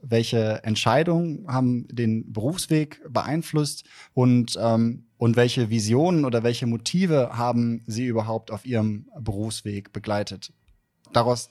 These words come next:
denke ich, kann man als, äh, junger Berufsanfänger, als junge Berufsanfängerin unheimlich viel mitnehmen,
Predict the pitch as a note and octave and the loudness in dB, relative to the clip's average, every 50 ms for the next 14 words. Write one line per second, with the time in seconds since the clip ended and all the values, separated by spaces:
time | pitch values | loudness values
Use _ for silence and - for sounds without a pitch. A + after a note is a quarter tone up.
0 | _ - A#2 A#2+ B2 A#2+ B2+ A2+ - - B2 A2+ A2 G#2+ G#2 F#2+ G2+ G2+ G2 - | _ 0 2 2 2 2 0 -4 -2 0 0 2 2 2 0 0 -4 -6 -6 -8
1 | - - - - G2+ G2 G2 F#2+ - - - G#2+ G#2+ A2 G#2+ G2 F#2+ G2 A#2+ D3+ | -10 -12 -8 -8 -8 -8 -8 -10 -10 -6 -4 -2 0 0 0 -2 -2 -2 -4 -4
2 | - - E3 D#3 C#3+ - C#3 C3+ C3 A#2+ G#2+ G#2 G2 F2 - - G#2+ G#2+ G#2 G2 | -2 -2 -4 -4 -2 -2 -2 0 0 -2 -2 -4 -6 -8 -6 -6 -4 -4 -2 -2
3 | G2+ G2 C3+ C#3 - D3 C3 B2 - C3 B2 A#2 A2+ A2 A#2 A2 A2+ A2+ - - | -2 -2 -4 -4 -4 -4 -4 -4 -4 -4 -4 -2 -2 -2 -2 -4 -4 -6 -10 -16
4 | - _ _ - A#2 A#2+ A#2 A#2+ A2+ A2+ G#2+ A2 - - A2 G#2+ G#2 G#2 G#2+ - | -20 _ _ -4 -2 0 0 0 0 -2 -2 -6 -6 -6 -4 -4 -4 -4 -6 -10
5 | - _ A2 C3+ D#3 - D#3 C#3+ C3+ C3 C3 B2+ C3 C3 | -8 _ -4 -4 -2 0 2 2 4 4 2 0 -4 -6